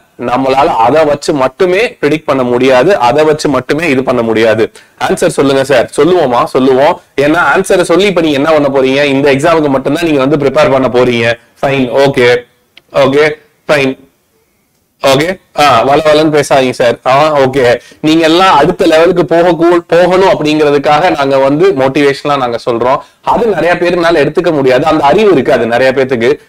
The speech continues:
என்ன அப்படின்னா, அந்த அளவுக்கு வந்து பிராட் மைண்டடா திங்க் பண்ணாதான் நம்மளால அடுத்த ஸ்டெப்புக்கு போக முடியும்.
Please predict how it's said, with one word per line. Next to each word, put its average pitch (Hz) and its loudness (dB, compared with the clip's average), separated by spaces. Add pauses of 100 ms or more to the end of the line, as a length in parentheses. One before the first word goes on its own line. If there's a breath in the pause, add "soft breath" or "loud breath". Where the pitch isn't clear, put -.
என்ன 170 0
அப்படின்னா, 160 0
அந்த 160 0
அளவுக்கு 190 2
வந்து 170 0
பிராட் 139 2
மைண்டடா 180 -2
திங்க் 190 -4
பண்ணாதான் 165 0
நம்மளால 135 0
அடுத்த 139 -2
ஸ்டெப்புக்கு 151 -4
போக 143 -2
முடியும். 113 -4